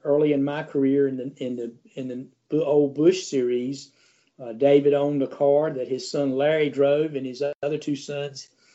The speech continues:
uh, Ricky and Eddie, worked, worked on the car, and they competed in the Busch Grand National Series. And I think,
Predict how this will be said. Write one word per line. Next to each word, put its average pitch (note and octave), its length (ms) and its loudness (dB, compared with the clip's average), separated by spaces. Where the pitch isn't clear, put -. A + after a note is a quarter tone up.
uh, A#2+ 140 -10
Ricky D3+ 440 0
and C3 80 -2
Eddie, D3 260 2
worked, D#3 400 2
worked F#3 300 6
on C#3 100 4
the C3+ 80 0
car, C#3 300 -2
and C#3 80 -2
they C#3+ 100 4
competed C#3+ 500 -4
in C#3+ 120 -6
the C#3 80 0
Busch D3 220 -2
Grand D3 240 -4
National D#3+ 340 -6
Series. C#3+ 540 -4
And C#3 100 -10
I C3+ 80 -10
think, C#3 320 -12